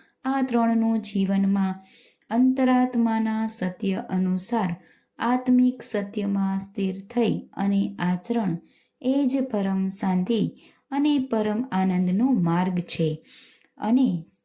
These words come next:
છેવટે મોક્ષ, કૈલવ્ય અને જીવનની પૂર્ણતા પ્રાપ્ત થાય છે અને જીવનની, જીવનમાં જ તૃપ્તિ, સંતૃપ્તિ અને તૃદૃઢતા પ્રાપ્ત થાય છે. આત્મા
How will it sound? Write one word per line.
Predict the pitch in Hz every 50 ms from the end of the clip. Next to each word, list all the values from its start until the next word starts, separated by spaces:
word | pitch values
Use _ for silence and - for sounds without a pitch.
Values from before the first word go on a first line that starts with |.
| _ _ -
છેવટે | - 262 262 269 277 277 262 262 254 254 254 247
મોક્ષ, | 220 190 175 190 220 247 262 262 - - - 262
કૈલવ્ય | 254 262 - - 202 196 190 190 185 190 196 190 190 196 196 196 196 196 -
અને | - 240 254 269 277 277 269
જીવનની | 254 262 - - 196 196 202 196 202 202 202 202 202 202 202 196 196 196 -
પૂર્ણતા | 196 196 196 190 185 185 180 - - 180 180 180 - -
પ્રાપ્ત | - 180 180 180 190 190 - 254
થાય | 247 262 - - 233 220 214
છે | - - - 262 185 160 - - - - - - - _ _ _
અને | 254 285 285 294 285 277 277 254
જીવનની, | 262 - - 202 196 196 190 196 196 196 190 202 233 233 190 170 - - - - - _ _ _ _
જીવનમાં | - 226 240 254 262 277 262 262 254 233 226 226 226 226 226
જ | 220 214 233 233 - -
તૃપ્તિ, | - 196 185 180 - _ - 254 240 208 180 180 - _ _ _ _ _ _
સંતૃપ્તિ | - - 220 226 233 233 - - 240 240 233 - - - 269 247 - - - - _ -
અને | 233 254 262 277 269 262
તૃદૃઢતા | 262 262 - 233 214 214 196 208 196 185 190 190 185 180 - - 190 180 180
પ્રાપ્ત | 175 - - 185 185 214 - - - - - -
થાય | 180 165 165 165
છે. | - - - - 170 160 160 160 - _ - - _ _ _ _ _ _
આત્મા | - 190 196 196 196 196 196 214 240 247 202 180 - -